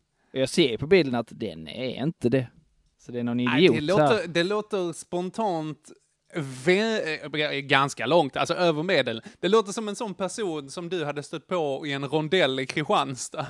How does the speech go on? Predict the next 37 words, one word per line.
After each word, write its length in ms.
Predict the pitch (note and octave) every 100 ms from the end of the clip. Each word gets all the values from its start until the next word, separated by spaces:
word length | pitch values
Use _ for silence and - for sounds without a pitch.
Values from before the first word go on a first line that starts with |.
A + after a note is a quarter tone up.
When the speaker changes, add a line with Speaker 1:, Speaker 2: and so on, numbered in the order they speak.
| -
Speaker 2:
<laughs> 80 |
som 200 | - F3+
hade 280 | E3 - G3+ -
kört 300 | F#3+ F#3+ E3+
in 240 | E3+ C#3 B2
Speaker 1:
Ja. 80 | D3
Speaker 2:
med 20 |
Speaker 1:
Men 40 | C#3+
om 60 | -
det 80 |
Speaker 2:
tvåhundrafemtio 800 | D3 F3 E3 F#3 G3 G3 E3 D#3+
meter 320 | E3 D#3 C#3+ D3
husvagn. 420 | D#3+ F3 A#2 A2+ _ G3+ B3 B3 - - _ _
Speaker 1:
Det 140 | C#3+ C#3+
hade 160 | D3
varit 240 | F#3 - -
sjukt 320 | A3+ E3+ - _
imponerande 800 | - F3+ E3 G3 D#3 A#2 A2+ C3
om 100 | C3
man 160 | C#3+ C#3+
tar 240 | - D3+
sig 240 | C#3 D3+ D3+
ur 240 | D3 B2
en 80 | B2+
husvagn. 720 | C3 E3 F3 - A#2+ A2 A#2 - - - _ _ _ _ _ _ _ _ _ _ _ -
Tar, 180 | D#3+ E3
tar 180 | D3+ E3+
sig 160 | F3 F3
ur 100 | D#3
en 120 | C#3
rondell 420 | C3+ D3 E3+ B2
med 100 | A#2+
en 40 | B2+
husvagn 440 | D3+ E3 - G#2 G#2+
på 80 |
tvåhundrafemtio 680 | A#2 C#3 C3+ - D3+ A2+ -
meter. 420 | D3+ C3+ - -